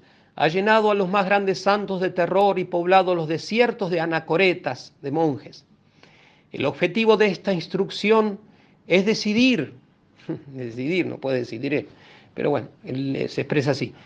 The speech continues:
"si el número de cristianos que se salvan es mayor o menor al número de cristianos que son condenados. Y espero que esto pueda producir en ustedes un temor saludable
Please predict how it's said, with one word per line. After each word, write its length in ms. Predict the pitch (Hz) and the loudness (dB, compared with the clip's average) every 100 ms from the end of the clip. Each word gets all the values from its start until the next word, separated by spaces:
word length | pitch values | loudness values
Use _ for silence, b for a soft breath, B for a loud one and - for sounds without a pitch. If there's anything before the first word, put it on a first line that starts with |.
| B | B
"si 200 | - 214 | 2 4
el 180 | 190 196 | 6 6
número 320 | 262 262 247 | 8 8 8
de 120 | 226 | 6
cristianos 560 | 220 180 - 240 247 226 | 2 -6 0 2 2 0
que 120 | 208 | -2
se 120 | 208 | -4
salvan 460 | - 214 220 202 190 | 2 4 4 2 0
es 80 | 160 | 0
mayor 460 | 170 160 190 233 | 0 4 6 6
o 60 | 220 | 4
menor 340 | 196 202 214 | 2 2 4
al 160 | 190 180 | 2 2
número 320 | 214 208 196 | 0 0 0
de 100 | 180 | -2
cristianos 540 | 180 - 190 190 180 | -4 -6 -2 0 -2
que 100 | 165 | -6
son 280 | 160 160 175 | -6 -4 -4
condenados. 720 | 170 156 147 147 139 139 - _ _ b b b b - | -4 -4 -4 -4 -6 -8 -14 _ _ b b b b -10
Y 100 | 135 | -10
espero 380 | - 175 175 | -4 0 0
que 100 | 175 | 0
esto 300 | 175 170 175 | -4 -2 -4
pueda 280 | 180 175 165 | 0 2 2
producir 640 | 175 165 160 175 165 160 - b b b | 2 0 0 -2 -4 -4 -14 b b b
en 120 | 151 | 2
ustedes 600 | 151 - 196 208 190 - _ - | 2 2 4 4 4 -2 _ 4
un 400 | 233 262 240 247 | 8 10 8 6
temor 680 | 202 202 247 226 170 - - _ _ _ | 6 10 10 10 6 0 -12 _ _ _
saludable 1080 | - - 135 143 139 214 247 143 131 117 | -14 -2 0 0 2 4 4 0 -6 -8